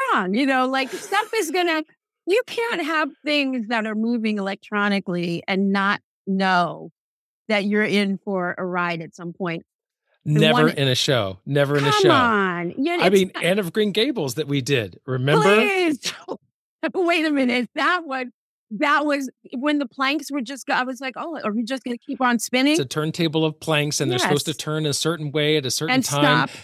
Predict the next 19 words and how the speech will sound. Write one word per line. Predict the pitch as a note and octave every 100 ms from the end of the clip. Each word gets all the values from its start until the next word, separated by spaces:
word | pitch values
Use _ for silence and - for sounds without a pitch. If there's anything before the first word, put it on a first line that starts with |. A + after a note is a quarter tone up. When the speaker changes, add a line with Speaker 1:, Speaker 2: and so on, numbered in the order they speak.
| - _ _
Speaker 1:
at | B3+ B3
a |
certain | A#3+ C4 B3 C4
time. | C4 A3 G#3+
Speaker 2:
And | C#3 C3
stop | - C#3 C3+ D3+
at |
a | D3
certain | C#3+ D3+
Speaker 1:
<laughs> | B2 D3+
Speaker 2:
time. | C#3+ D3+ E3+ _ _ _ _
And | C3+ C3+ C3+ D3
of | D#3+
course, | - D#4+ B3+ B2+ - -
I | D#3+
mean, | E3+ C#3
from | E3 D3+
tech | - F#3
rehearsal, | C#3 B2+ A2+ G#2 F2